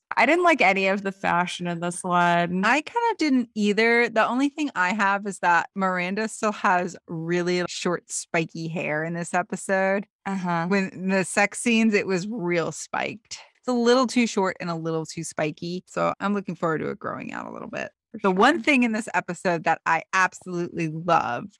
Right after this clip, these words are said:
Speaker 2: was when Carrie went to answer the door when the flowers were getting delivered. She was wearing a robe and it was purple with pink flowers on it. And then it had some really big, like, sequinzy reflecting pieces hanging from it.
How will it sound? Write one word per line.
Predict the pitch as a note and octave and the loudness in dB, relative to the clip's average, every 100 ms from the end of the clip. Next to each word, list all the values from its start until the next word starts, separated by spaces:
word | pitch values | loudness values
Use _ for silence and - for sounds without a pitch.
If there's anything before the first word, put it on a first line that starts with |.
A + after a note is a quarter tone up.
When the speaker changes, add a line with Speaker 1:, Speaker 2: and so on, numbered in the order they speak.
| F#3 | 2
Speaker 2:
was | F3+ E3+ | 2 2
when | F#3+ F3 F3 | -2 -2 -2
Carrie | - - G#3+ A#3 | -6 0 2 2
went | A3+ G#3+ - | 2 -2 -6
to | - | -8
answer | F3+ F3 - F3 | -4 -6 -4 -6
the | E3+ | -6
door | D3+ E3 D#3+ E3 F3 G3 G3+ | -4 -2 0 2 2 2 0
when | E3+ D#3+ | -4 -6
the | D#3+ | -6
flowers | - D3 D#3+ F#3 G3+ | 0 0 2 -2 -2
were | G3 | -2
getting | G3+ G#3 | 0 -2
delivered. | G#3 G#3 G#3 A3+ A3+ A3+ - - | -2 -2 0 2 2 0 -4 -4
She | G#3+ | 2
was | G#3+ G3+ | 2 4
wearing | A3 G#3+ G#3 | 2 2 0
a | - F3 | 0 -2
robe | D#3+ D#3+ D#3+ F#3 G#3+ A3+ | 0 0 0 0 -2 -4
and | - E3+ | -6 -6
it | - | -6
was | - - | -8 -10
purple | - - G#3 G#3 C4 C4+ C4+ B3+ | -12 0 0 2 2 2 0 -2
with | F3+ - | -6 -8
pink | - A#3 A#3 A#3 | -4 0 0 -2
flowers | - - F#3+ F3 G#3+ A#3 A#3 | -14 0 4 6 4 2 4
on | B3 B3 | 4 4
it. | C4 - | 0 -2
And | G3 | -4
then | G3+ | -2
it | G3+ E3 | -4 -2
had | A#3 B3 | -2 -2
some | - C4+ - | -4 -8 -8
really | D#3+ F#3 A3+ B3 | -4 0 2 0
big, | G#3+ F#3 F3+ G3 F#3 | -2 -2 0 0 0
like, | E3+ - | -4 -4
sequinzy | - - F#3 F3 - A3+ A#3 A#3+ A#3+ A#3+ A#3+ B3 B3 G#3+ | -10 -8 -8 -6 -2 0 0 -2 -4 -6 -2 -2 -2 -4
reflecting | E3 - - D#3 - - G3+ G#3+ | -6 -6 -4 -4 -4 -4 -2 0
pieces | G#3 - A#3+ - C4 - | -2 -2 -2 -2 -8 -2
hanging | B3+ B3 B3+ | -2 0 -2
from | - B3+ | -2 -2
it. | C4+ C4+ | 0 -4